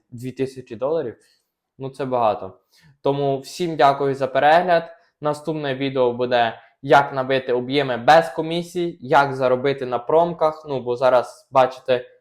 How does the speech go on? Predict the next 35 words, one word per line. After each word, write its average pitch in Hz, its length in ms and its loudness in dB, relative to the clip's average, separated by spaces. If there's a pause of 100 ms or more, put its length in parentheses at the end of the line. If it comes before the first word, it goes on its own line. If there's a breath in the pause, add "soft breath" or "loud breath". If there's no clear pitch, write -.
хом'як. 147 680 0
Давайте 139 400 -2
ще, 131 160 -12 (200)
е, 127 280 2
трошки 131 380 -4
про 131 180 -6
хом'яка. 170 680 -2 (180)
Хом'як 143 520 2
двадцять — 151 500 4 (340)
п'ятдесят 139 460 2
доларів 156 380 4
на 131 140 0
аккаунт 143 400 0
більше 135 320 -4
не 127 140 -8
дасть. 135 420 2 (340)
Мені 143 280 -2
приблизно 139 760 -2
три 143 220 -4
тисячі 139 500 -8
на 123 320 -2
аккаунт 156 420 0
дали, 151 240 4
але 123 320 2
це 139 140 -8
за 131 140 0
рефів. 156 400 0 (460)
Ну, 185 180 -2
я 143 140 2
рахую, 147 360 -2
що 139 140 -10
нуль 143 180 -4
нуль, 139 340 -2 (680)
нуль 143 260 2 (160)
нуль 131 240 0